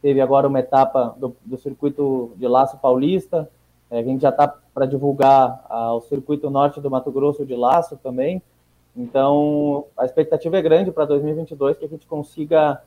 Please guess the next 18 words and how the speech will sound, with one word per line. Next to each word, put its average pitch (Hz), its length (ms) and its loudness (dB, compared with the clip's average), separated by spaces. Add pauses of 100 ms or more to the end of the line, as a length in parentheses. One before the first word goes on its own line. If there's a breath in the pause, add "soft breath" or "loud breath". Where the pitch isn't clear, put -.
(360)
é, 127 260 4
colocar 147 360 4
em 160 100 -2
prática 151 460 0
tudo 170 260 -4
que 170 140 -12
vem 151 180 -2
sido 151 280 -4
planejado 143 840 2
e, 151 240 0 (120)
e 147 100 -10
tava 143 240 0
guardado 135 640 2
por, 135 200 -6
por 139 180 -10
conta 135 200 -8
da 135 100 -4
pandemia. 135 440 -6